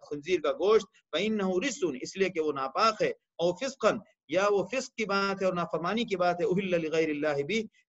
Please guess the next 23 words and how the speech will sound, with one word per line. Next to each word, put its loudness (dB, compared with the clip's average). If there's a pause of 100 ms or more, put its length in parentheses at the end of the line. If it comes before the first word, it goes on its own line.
(120)
जो 6
अल्लाह 2
के, -4
गैरुल्लाह 2
के -6
नाम -2
पर -2
ज़बह 0
किया 0
हो, 2 (340)
किया 4
गया 2
हो, 2 (260)
फमन 0
इस्तुर्र 0
गैर 2
बागिन 0
वला 0 (100)
आद। 2 (260)
इनमें 0
से 0
अगर 0
कोई -2